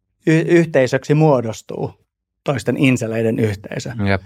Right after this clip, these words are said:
Speaker 1: niin se on <laughs> ihan hemmetin vaikea sieltä ikään kuin murtautua, koska jengi ei tue toisiaan sillä, että, et jes, nyt me ollaan kaikki täällä foorumilla, ja meillä on nämä ongelmat, ja me jaetaan niitä, ja yritetään löytää keinoja päästä niistä eteenpäin,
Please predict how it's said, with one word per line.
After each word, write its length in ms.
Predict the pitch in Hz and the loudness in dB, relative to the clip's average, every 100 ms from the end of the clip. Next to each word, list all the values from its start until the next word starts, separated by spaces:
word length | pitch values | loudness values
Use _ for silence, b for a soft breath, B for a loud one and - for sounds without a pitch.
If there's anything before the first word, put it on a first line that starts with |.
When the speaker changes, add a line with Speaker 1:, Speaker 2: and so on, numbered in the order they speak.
| - | -6
Speaker 1:
niin 80 | 120 | 0
se 100 | 135 | 0
on 100 | 120 175 | 2 2
<laughs> 20 | |
ihan 200 | 165 160 | 2 2
hemmetin 480 | 190 175 139 131 123 | 2 2 2 0 2
vaikea 500 | 127 127 123 113 113 117 B B | 4 4 2 -2 -2 -2 B B
sieltä 440 | - 147 135 117 | 0 2 2 0
ikään 320 | 123 120 120 120 | -4 0 0 2
kuin 120 | 131 | 2
murtautua, 640 | 143 143 - 117 117 120 | 4 4 2 0 2 -2
koska 320 | 117 123 - | 0 -4 0
jengi 360 | 127 139 135 131 | 2 2 2 0
ei 280 | 147 143 135 170 | 2 2 2 4
tue 380 | 175 170 120 - | 6 6 2 -2
toisiaan 440 | 123 127 127 117 | 0 0 0 -2
sillä, 260 | 120 123 123 | 0 2 2
että, 260 | 120 123 120 B B B B B _ | 2 -2 -4 B B B B B _
et 180 | 120 117 | -6 -2
jes, 320 | 127 139 135 | 2 2 2
nyt 160 | 151 151 | -2 2
me 100 | 135 | 2
ollaan 200 | 127 123 | 2 2
kaikki 280 | 135 131 110 | 2 0 -4
täällä 220 | 117 113 | -2 -4
foorumilla, 800 | - 175 156 131 123 123 120 120 120 B B B | 2 4 4 2 -2 0 0 0 -4 B B B
ja 260 | 120 113 117 | 0 0 0
meillä 240 | 123 123 120 | 0 2 2
on 80 | |
nämä 140 | 117 113 | 0 2
ongelmat, 580 | 143 143 135 127 123 123 | 2 2 2 0 -2 -2
ja 80 | 120 | -2
me 100 | 117 | 0
jaetaan 560 | 120 147 139 127 123 123 | 2 4 2 -2 -4 -2
niitä, 200 | 117 120 | 0 2
ja 60 | |
yritetään 520 | 139 139 127 123 120 | 2 2 0 0 2
löytää 440 | 135 143 135 120 120 | 4 4 4 0 0
keinoja 440 | 151 147 127 120 117 | 0 2 2 0 0
päästä 400 | 120 123 117 113 | 0 0 -2 -4
niistä 260 | 117 117 | -4 -2
eteenpäin, 760 | 147 143 120 117 127 123 - 143 | 0 0 0 -6 -10 -10 -8 -10